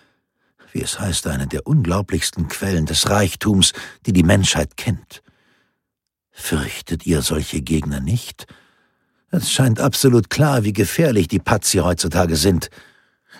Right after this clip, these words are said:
Es gibt keinen Kriegsherrn, Kardinal oder Politiker, der nicht gekauft werden kann, wenn man über solche Mittel verfügt. Niccolo Marcello hatten die Worte des Medici anscheinend noch nicht überzeugt.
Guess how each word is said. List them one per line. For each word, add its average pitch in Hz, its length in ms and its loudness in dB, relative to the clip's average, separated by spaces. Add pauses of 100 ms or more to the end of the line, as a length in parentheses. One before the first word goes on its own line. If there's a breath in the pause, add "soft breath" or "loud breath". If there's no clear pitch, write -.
Es 160 140 2
gibt - 280 -4
keinen 139 460 0
Kriegsherrn, 80 720 0
Kardinal 117 600 4
oder 113 180 6
Politiker, 98 580 2
der 90 140 2
nicht 131 280 4
gekauft 101 500 0
werden 85 260 0
kann, 95 280 2 (360 loud breath)
wenn 95 200 4
man 85 180 4
über 82 200 2
solche 92 440 0
Mittel - 360 -4
verfügt. - 600 -10 (1040 soft breath)
Niccolo 123 340 4
Marcello 110 600 4
hatten 104 240 0
die 92 140 2
Worte 104 260 4
des 95 180 -2
Medici 101 440 2
anscheinend 107 460 2
noch 107 180 4
nicht 95 260 2
überzeugt. - 680 -4